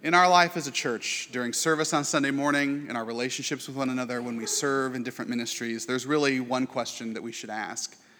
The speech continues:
Is this a Bert situation where I need to give up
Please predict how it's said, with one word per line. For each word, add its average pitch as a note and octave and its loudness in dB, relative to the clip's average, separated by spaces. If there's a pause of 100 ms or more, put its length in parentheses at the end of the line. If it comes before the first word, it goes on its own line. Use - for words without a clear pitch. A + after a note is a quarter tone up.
(720)
Is C3 -2
this C#3+ 2
a A#2+ 2
Bert C3+ 0
situation D#3 -2 (340)
where A#2 -6
I A2+ -4
need A2+ -6
to A2+ -8
give A2+ -6
up - -4